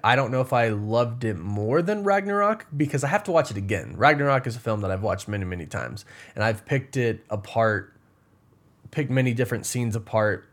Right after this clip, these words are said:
as to why I really love the movie. And I haven't had a chance to do that with Love and Thunder yet. I've only seen it one time at the premiere, but I, I thought it was hilarious. I laughed so much, and every, every joke delivered.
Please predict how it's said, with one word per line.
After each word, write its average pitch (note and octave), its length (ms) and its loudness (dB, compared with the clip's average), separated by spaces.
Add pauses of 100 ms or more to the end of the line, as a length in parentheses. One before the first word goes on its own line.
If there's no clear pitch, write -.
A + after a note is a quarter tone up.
(220)
as A#2+ 220 0
to A#2 140 -8
why F#2 380 2
I B2 80 4
really C3+ 300 2
love C#3 200 2
the C#3 40 -2
movie. D3 360 -2 (960)
And C3 100 0
I C3 40 4
haven't C#3+ 340 2
had C3 200 4
a A#2+ 40 -2
chance A#2+ 340 -4
to A2+ 80 -6
do G#2+ 200 0
that G2 280 0
with - 400 -10
Love A2 200 2
and A2 80 -6
Thunder F3+ 240 6
yet. A#2 280 4
I've A2 160 -4
only A2 220 0 (160)
seen G2+ 160 -4
it - 80 -6
one G#2 140 -4
time C#3 260 0
at A#2 80 -2
the A2+ 80 -8
premiere, F3+ 320 0
but D3+ 320 4 (480)
I, D#3 360 10
I D3 180 8
thought D#3+ 200 8
it D#3 40 6
was C#3+ 180 0
hilarious. C3 840 2 (220)
I B2 180 4
laughed B2+ 640 4
so C3+ 400 2
much, B2 560 -2
and C3 380 2 (100)
every, F3 320 2
every F3+ 180 2
joke C#3+ 300 0
delivered. C3 480 0